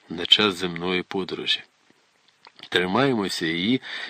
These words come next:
і вона тримає нас до шістнадцяти-сімнадцяти років, а потім починаємо втрачати, і що більше дорослішаємо, то більше втрачаємо. Не саму окремішність,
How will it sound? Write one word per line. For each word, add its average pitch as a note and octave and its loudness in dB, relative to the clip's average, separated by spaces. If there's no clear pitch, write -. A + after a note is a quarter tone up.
і F2+ 0
вона A2 4
тримає A#2 4
нас A2+ 0
до G2+ 0
шістнадцяти-сімнадцяти F#2 0
років, G2 -4
а - -8
потім - -2
починаємо F#2 0
втрачати, E2+ 0
і - -10
що - -2
більше A2+ 0
дорослішаємо, D#2 2
то - -2
більше B2+ 2
втрачаємо. E2 -2
Не G2+ 4
саму D3 4
окремішність, E2+ 0